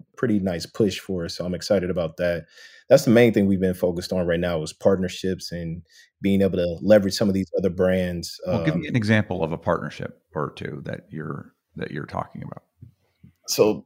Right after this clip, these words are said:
Speaker 1: it's two I really can't say just yet until we get everything inked in. So it's, uh, it's, it's almost done, but definitely excited about that. But let's say a partnership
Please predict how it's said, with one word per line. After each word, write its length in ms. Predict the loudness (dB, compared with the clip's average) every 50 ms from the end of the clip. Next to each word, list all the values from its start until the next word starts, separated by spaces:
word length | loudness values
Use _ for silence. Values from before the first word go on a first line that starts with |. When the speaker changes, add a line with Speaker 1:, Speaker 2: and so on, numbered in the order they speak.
| _ _ -2
Speaker 1:
it's 340 | -2 -2 -2 -6 -10 -8 -4
two 320 | 2 4 6 8 10 12
I 80 | 12 12
really 240 | 10 10 10 8 8
can't 260 | 8 8 8 8 8
say 220 | 8 8 8 8 8
just 180 | 6 4 6
yet 260 | 8 10 10 10 8 4 0
until 400 | -2 -2 2 4 6 6 6 6
we 400 | 6 6 6 6 4 4 2 0 _ _ _ -20 -20 -20 -18 _ -2 4
get 140 | 6 8 8
everything 420 | 8 8 6 8 8 8 8 8
inked 240 | 6 4 4 4 6
in. 220 | 6 8 8 6
So 220 | 6 6 6 6 6
it's, 160 | 6 6 6
uh, 300 | 6 8 8 8 6 6 2
it's, 340 | -2 -8 -12 -14 -16 -18 _ _ _ _ _ _
it's 140 | -8 2 6
almost 360 | 6 8 8 8 4 4 4
done, 320 | 4 4 6 6 4 4 4
but 320 | 4 4 2 2 -2 _ 2
definitely 260 | 2 2 4 2 -2
excited 260 | 2 2 4 4 4
about 280 | 2 0 -2 -4 -4 -2
that. 260 | 0 0 0 0 -2 -10 -20 -20 -20 -20 _ _ 6
But 120 | 8 10
let's 180 | 10 8 8 10
say 140 | 10 10 12
a 60 | 10
partnership 880 | 8 8 8 8 8 8 6 4 2 4 6 8 10 12 12 10 8